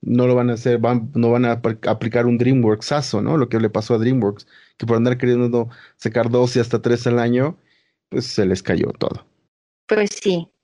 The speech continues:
Speaker 2: A mí por lo pronto me da gusto, porque te digo, me da, me da confianza cuando hay más, este,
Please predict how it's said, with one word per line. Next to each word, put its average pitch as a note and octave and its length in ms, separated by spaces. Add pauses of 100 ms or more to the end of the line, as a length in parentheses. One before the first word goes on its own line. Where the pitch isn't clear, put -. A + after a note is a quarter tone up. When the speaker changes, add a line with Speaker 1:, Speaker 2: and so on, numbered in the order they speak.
(600)
Speaker 2:
A A#3+ 140
mí C#4 160
por D4+ 160
lo C#4 100
pronto B3 280
me A#3+ 100
da G3 120
gusto, F#3 420
porque F3 260
te F#3 260
digo, F#3 220
me F3+ 100
da, F#3 300
me F#3+ 180
da G3 800
confianza A#3 640
cuando F3+ 460
hay G#3 120
más, A3+ 340
este, F#3 760